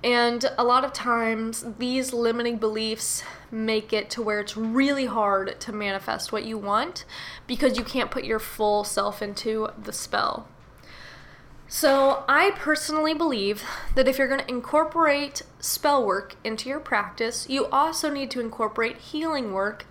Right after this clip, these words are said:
into your practice, specifically about rewriting your mindset and limiting beliefs,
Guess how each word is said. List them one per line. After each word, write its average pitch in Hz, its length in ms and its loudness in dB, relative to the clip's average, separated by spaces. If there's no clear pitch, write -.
into 208 280 -6
your 208 120 -4
practice, - 680 -4
specifically 277 720 0
about 214 260 2
rewriting 240 540 2
your 208 100 -2
mindset 196 640 -4
and 214 140 -6
limiting 202 320 -4
beliefs, 247 600 -4